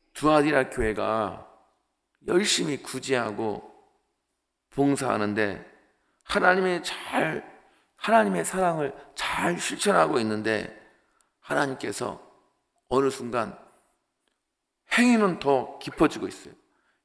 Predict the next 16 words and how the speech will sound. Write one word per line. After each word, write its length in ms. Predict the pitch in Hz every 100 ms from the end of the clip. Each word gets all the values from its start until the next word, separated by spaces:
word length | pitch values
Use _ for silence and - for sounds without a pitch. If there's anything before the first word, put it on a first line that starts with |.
| -
행위는 460 | 233 240 214 202 170
더 200 | 151 156
많은 500 | 139 82 143 175 175
나눔이 380 | 110 107 117 104
이루어지고 340 | 90 90 92
있는 160 | 90 90
거예요. 120 | - _
그런데 360 | 113 135 175 - - -
하나님께서 560 | - 165 151 - 135 117
뭐라고 320 | 107 104 104
말씀하시냐면 1080 | 98 90 - 95 90 92 87 95 110 101 85 - _ _
"너희들이 640 | 98 101 98 135 - - _ _ _
나를 420 | - - 104 104
향한 360 | 104 113 104 - _
그 120 | - 120
신앙을 720 | - - 170 151 135 147